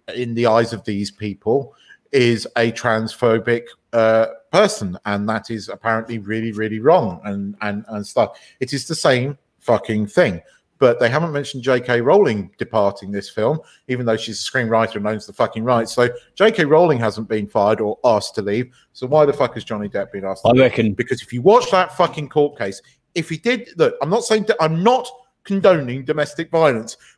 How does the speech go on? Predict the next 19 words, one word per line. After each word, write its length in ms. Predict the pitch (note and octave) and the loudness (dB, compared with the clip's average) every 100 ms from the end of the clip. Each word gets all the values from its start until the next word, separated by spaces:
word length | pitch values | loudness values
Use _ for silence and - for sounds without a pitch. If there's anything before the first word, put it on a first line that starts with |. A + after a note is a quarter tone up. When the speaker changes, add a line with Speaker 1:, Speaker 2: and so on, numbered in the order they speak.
| - | 2
Speaker 1:
but 160 | G3+ G3+ | 4 6
there 160 | F#3+ | 2
is 100 | F#3 | 2
no 220 | G3+ C4+ | 4 4
fucking 480 | C4+ - C4 C4 B3+ | 2 2 2 2 0
way 220 | A#3+ G#3 | 4 4
there's 180 | D#3 D#3 | 2 -2
an 80 | F3 | 2
argument 400 | F#3+ F#3 E3 D3+ | 2 2 0 -6
that 60 | D#3+ | -6
it 60 | |
was 160 | D#3+ B2 | -6 -2
one 240 | E3+ D#3 | -2 0
way, 240 | D#3 A#2 G2+ _ _ | 0 0 -2 _ _
'cause 180 | - E3+ | -4 0
it 140 | A3 | 2
isn't. 460 | G3+ G#2+ A#2 G2 - _ _ - | 2 0 -10 -16 -20 _ _ -6
You 140 | F3+ G#3+ | -2 4
look, 180 | B3 | 4